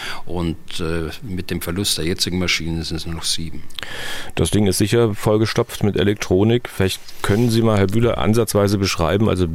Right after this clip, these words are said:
Speaker 2: wie man sich dieses Innenleben vorstellen muss. Auch wenn Sie wahrscheinlich noch nicht mit einem A fünfzig mitgeflogen sind, also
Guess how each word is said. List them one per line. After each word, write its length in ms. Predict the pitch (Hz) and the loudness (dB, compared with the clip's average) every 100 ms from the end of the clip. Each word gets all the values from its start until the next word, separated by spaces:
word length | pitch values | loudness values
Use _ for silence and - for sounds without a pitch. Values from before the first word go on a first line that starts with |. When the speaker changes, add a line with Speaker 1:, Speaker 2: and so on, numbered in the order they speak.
| 78 80 | -4 -2
Speaker 2:
wie 280 | 87 92 110 | 2 4 6
man 240 | 110 104 | 4 4
sich 220 | 95 95 - | 2 0 0
dieses 340 | 98 98 95 | 2 4 2
Innenleben 400 | - 104 92 90 | 2 4 2 2
vorstellen 420 | - 120 - 82 | 2 2 2 0
muss. 380 | 65 - - - | 0 -2 -4 -4
Auch 160 | - 92 | -2 2
wenn 100 | 95 | 2
Sie 140 | 92 | 4
wahrscheinlich 500 | 90 98 92 90 - | 2 2 2 2 2
noch 120 | 92 | 2
nicht 200 | 85 95 | 2 2
mit 140 | - - | 0 2
einem 100 | 90 | 2
A 300 | - 87 87 | 2 0 2
fünfzig 480 | - 101 - 90 85 | 2 2 2 0 2
mitgeflogen 580 | 101 - - 87 85 80 | 0 0 2 2 4 4
sind, 320 | 82 98 104 | 4 2 2
also 320 | 87 82 80 | 2 2 2